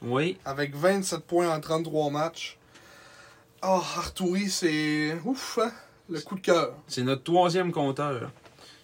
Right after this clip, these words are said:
Speaker 1: Il est
Speaker 2: Mm.
Speaker 1: en arrière de Lachko puis Massé. Mais
Speaker 2: T'sais,
Speaker 1: oui.
Speaker 2: qui aurait pu dire que ça allait arriver, là ?
Speaker 1: Ouais.
Speaker 2: Que, à, à la mi-saison, Fabrice Fortin allait être notre troisième pointeur.
Speaker 1: Mm.
Speaker 2: Personne, je pense.
Speaker 1: Personne.
Speaker 2: <laughs> Personne n'aurait pu ga-, gager ça.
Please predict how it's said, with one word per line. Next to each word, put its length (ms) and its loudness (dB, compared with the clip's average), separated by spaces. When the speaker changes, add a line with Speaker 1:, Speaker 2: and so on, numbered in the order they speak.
Speaker 1:
Il 80 -4
est 140 2
Speaker 2:
Mm. 20 2
Speaker 1:
en 60 4
arrière 180 4
de 100 2
Lachko 480 2
puis 120 -10
Massé. 420 -4
Mais 80 0
Speaker 2:
T'sais, 100 2
Speaker 1:
oui. 160 6
Speaker 2:
qui 80 6
aurait 200 6
pu 100 -6
dire 240 -2
que 60 -6
ça 140 0
allait 100 2
arriver, 460 0
là ? 220 -8
Speaker 1:
Ouais. 260 0
Speaker 2:
Que, 420 0
à, 200 -2
à 40 2
la 140 4
mi-saison, 680 4
Fabrice 400 4
Fortin 260 0
allait 140 6
être 240 0
notre 160 -4
troisième 440 0
pointeur. 480 -6
Speaker 1:
Mm. 180 -2
Speaker 2:
Personne, 300 -6
je 60 -20
pense. 100 -10
Speaker 1:
Personne. 480 -4
Speaker 2:
<laughs> 160 0
Personne 320 0
n'aurait 220 0
pu 120 -14
ga-, 320 -2
gager 320 -2
ça. 240 -6